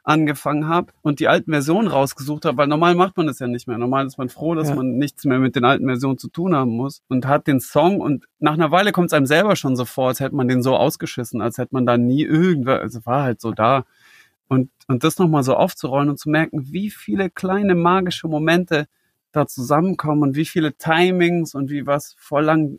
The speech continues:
Speaker 1: rumliegt und dann ganz schnell alles zusammenkommt und so. Ich find das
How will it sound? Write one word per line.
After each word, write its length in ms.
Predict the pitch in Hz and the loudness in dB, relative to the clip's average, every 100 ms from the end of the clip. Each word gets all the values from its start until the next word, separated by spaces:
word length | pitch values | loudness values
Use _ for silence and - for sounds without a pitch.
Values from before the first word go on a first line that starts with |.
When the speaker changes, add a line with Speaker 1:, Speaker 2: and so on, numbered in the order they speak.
| - | -8
Speaker 1:
rumliegt 680 | 127 165 180 175 180 165 156 | -2 0 2 2 0 -2 -4
und 100 | 135 | -2
dann 160 | 151 | 0
ganz 300 | - 185 165 | 2 0 -2
schnell 400 | - 170 180 - | 0 2 4 4
alles 380 | 156 180 196 - | 2 0 -2 -6
zusammenkommt 640 | 143 165 190 180 - 175 165 | -2 0 0 0 2 2 2
und 140 | 160 | 0
so. 140 | 160 160 _ - - _ 131 | 0 -2 _ -20 -20 _ -12
Ich 140 | - | -4
find 220 | 139 - | -4 -4
das 120 | 147 | -8